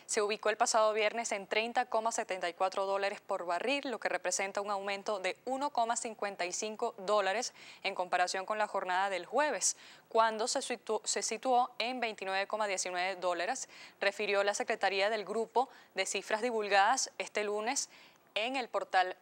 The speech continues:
web. Bajo igual, es la referencia mundial en este caso, para, pues, despejarnos un poco de cuál es la situación de Venezuela. Fíjense que el mes, eh, que pasó,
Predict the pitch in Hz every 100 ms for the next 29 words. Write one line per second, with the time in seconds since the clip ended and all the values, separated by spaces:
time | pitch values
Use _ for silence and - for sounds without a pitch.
0 | - 185 277 330 - _ _ _ _ _
1 | 160 147 147 175 175 240 240 - - -
2 | 185 202 208 196 202 196 185 214 202 190
3 | 180 160 _ 185 196 202 208 214 196 196
4 | 196 185 208 - 240 254 175 - - -
5 | _ - 208 208 220 226 196 180 - -
6 | - - _ _ - 196 196 190 196 220
7 | 214 226 247 220 233 - 262 - - -
8 | - 190 202 196 220 233 226 208 - 208
9 | 202 196 196 190 277 254 185 - 226 247
10 | 285 285 269 262 - - - - 208 202
11 | 196 - 247 240 233 214 190 - 202 240
12 | 254 285